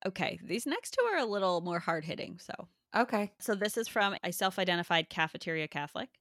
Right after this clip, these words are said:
Speaker 1: "I'm having difficulty reconciling with the fact that I don't believe that the church is correct in every issue. I feel like there are certain parts that were man-made and man-orchestrated. This doesn't seem like the church that Jesus intended. Papal infallibility only goes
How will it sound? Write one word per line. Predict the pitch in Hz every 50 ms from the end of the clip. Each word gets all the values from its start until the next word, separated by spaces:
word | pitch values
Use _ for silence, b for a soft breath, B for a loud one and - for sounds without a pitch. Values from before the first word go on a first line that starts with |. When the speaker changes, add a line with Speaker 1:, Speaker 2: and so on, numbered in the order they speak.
| _ -
Speaker 1:
"I'm | 220 226 226 226
having | 214 - 233 233 254 262 339 320 320 262
difficulty | 220 208 - 208 190 - 190 180 180 - 208 196
reconciling | 175 165 165 - - 196 202 190 - 185 180 180 185 185 185 185
with | 185 185
the | - 214
fact | - - 165 151 151 - -
that | - 147 - -
I | - 175
don't | 170 - 165 165 180 202
believe | - 220 220 185 180 185 185 -
that | 175 180 -
the | 190
church | 190 - - 156 147 160 - -
is | - 185 -
correct | - - - 165 151 147 - - - -
in | - 175 175 - _ _ _ -
every | - 151 147 151 147 151 160 -
issue. | - - - - - - - - - 190 _ _ B B B
I | 185
feel | 185 - 208 196
like | 190 214 220 -
there | - 208
are | 180 185
certain | - - 185 180 - 233 262
parts | - - 254 233 220 220 - -
that | - 165 - 165
were | 170 165
man-made | 160 165 160 156 160 180 202 180 156 147 143 151 156 - -
and | 170 170 160
man-orchestrated. | 160 156 156 151 147 - - 147 - - - - - - - - - 78 - - - _ _ _ _
This | - 214 220
doesn't | - - 240 262 320 311 294
seem | - 254 233 220
like | 214 202 202 -
the | 185
church | - - 151 160 -
that | - 165 151
Jesus | - 151 147 143 147 139 -
intended. | 147 143 - - - - - 87 80 - -
Papal | - - 180 185 202 - 233 240
infallibility | - - 208 190 - 185 180 175 165 156 151 151 151 151 156 -
only | - 165 170 175 175
goes | 170 165 147 147 147 147 156 -